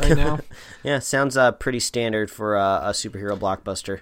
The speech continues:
Speaker 1: I think it's a little longer than I anticipated for, uh, I guess, a, an origin film, but I guess maybe they have a little more faith in it to give it a little extra couple minutes to,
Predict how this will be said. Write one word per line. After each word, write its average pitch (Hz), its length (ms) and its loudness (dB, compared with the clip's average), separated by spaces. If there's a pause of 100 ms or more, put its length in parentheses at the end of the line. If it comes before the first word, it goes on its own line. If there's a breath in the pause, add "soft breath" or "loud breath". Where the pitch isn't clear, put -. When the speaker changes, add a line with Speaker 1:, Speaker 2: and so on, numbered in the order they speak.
(120)
Speaker 1:
I 175 40 0
think 269 200 0
it's 302 120 -2
a 214 40 8
little 196 320 6
longer 143 420 0
than 170 100 -2
I 170 240 -4
anticipated 160 680 -4
for, 143 360 -2
uh, 117 380 -4 (320)
I 135 60 -4
guess, 123 160 -4
a, 117 120 -8 (340)
an 135 100 -8
origin 156 520 0
film, 208 320 2
but 151 100 0
I 139 60 2
guess 156 220 0
maybe 151 200 2
they 156 80 2
have 135 120 -2
a 135 40 -2
little 135 140 0
more 127 160 0
faith 120 300 -4
in 135 100 0
it 135 120 -8
to 127 80 -6
give 110 180 -4
it 131 60 0
a 131 40 0
little 135 200 -2
extra 135 260 -6
couple 147 260 -10
minutes 147 420 -10
to, 131 300 -6